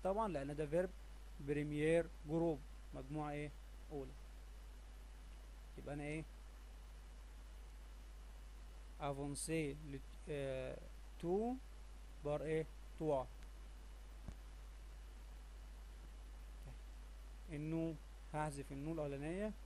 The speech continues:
والنو التانية هعمل لها إيه؟ أرحلها بعد ليفون، يبقى ليفو-، ليفون نو، ليفون نو. فوليفي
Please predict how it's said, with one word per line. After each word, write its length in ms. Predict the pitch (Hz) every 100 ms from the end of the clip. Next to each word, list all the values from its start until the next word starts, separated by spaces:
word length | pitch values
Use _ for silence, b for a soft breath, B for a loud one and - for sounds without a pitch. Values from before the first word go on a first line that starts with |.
| - - -
والنو 560 | 143 151 160 175 185 185 - - - - - -
التانية 400 | - 160 170 165
هعمل 200 | 147 143
لها 100 | 151
إيه؟ 160 | 156 160 - - - -
أرحلها 500 | 139 - 170 180 156
بعد 320 | 151 165 151 139 - - -
ليفون، 720 | 147 147 143 165 180 208 226 - - - 147
يبقى 380 | 151 156 165 165 - - - -
ليفو-، 500 | 147 151 139 139 165 175 -
ليفون 720 | 151 156 143 175 196 220 220 175 175
نو، 200 | 185 156 - - -
ليفون 760 | 147 147 139 151 170 190 208 220 185
نو. 220 | 156 156 131 - - - - - - - - - - - - - - - - - - - - - - - - - - - - -
فوليفي 720 | 135 165 160 139 160 175 214